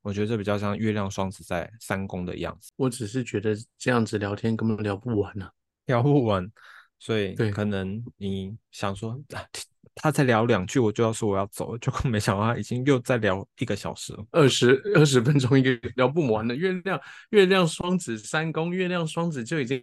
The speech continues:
Speaker 2: 聊不完了，又三宫。天哪，你可能倒个垃圾，倒了，倒了两个小时，呃，倒了一个小时，你垃圾车都已经开到不知道哪里去了，还没上来。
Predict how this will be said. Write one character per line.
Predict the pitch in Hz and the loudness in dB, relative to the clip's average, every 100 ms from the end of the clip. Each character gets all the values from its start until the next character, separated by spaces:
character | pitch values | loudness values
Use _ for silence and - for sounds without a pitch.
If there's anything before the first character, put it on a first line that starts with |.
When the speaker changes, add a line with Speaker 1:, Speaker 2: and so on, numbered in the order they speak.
| 156 | 0
Speaker 2:
聊 | 123 | 0
不 | 123 160 | 0 -2
完 | 123 107 | -2 -2
了， | 117 | -2
又 | 156 | -2
三 | 135 - 131 123 | -2 -2 -2 -2
宫。 | 117 117 117 - _ - | -4 -6 -8 -20 _ -8
天 | 170 170 | -4 -4
哪， | 170 156 | -2 -2
你 | 131 | -2
可 | 151 | -2
能 | 120 135 | -4 -4
倒 | 170 151 | 0 0
个 | 135 | 2
垃 | 160 139 | 2 0
圾， | 147 139 | 0 -2
倒 | 160 127 | 0 0
了， | 113 110 | 0 -2
倒 | 156 131 | -2 -2
了 | 117 117 110 - | -4 -8 -12 -4
两 | 117 104 | -2 0
个 | 135 | -2
小 | 127 107 | -2 -4
时， | - - | -8 -10
呃， | 127 | -6
倒 | 143 135 | -4 -2
了 | 127 | -2
一 | 143 | 0
个 | 127 | 0
小 | 110 104 | 0 -4
时， | 110 | -4
你 | 107 104 | -6 -2
垃 | 143 | 0
圾 | 139 143 | 2 0
车 | 139 | 0
都 | 135 131 | -2 -2
已 | |
经 | 120 123 135 | -4 -10 -8
开 | 131 | -4
到 | 131 123 | -4 -4
不 | |
知 | 135 | -4
道 | 123 | 0
哪 | 117 | 0
里 | 117 | 0
去 | 104 - 113 | -4 -6 -4
了， | 101 | -4
还 | 107 110 | -4 -2
没 | 123 | -2
上 | 117 127 107 | -2 -4 -6
来。 | - | -10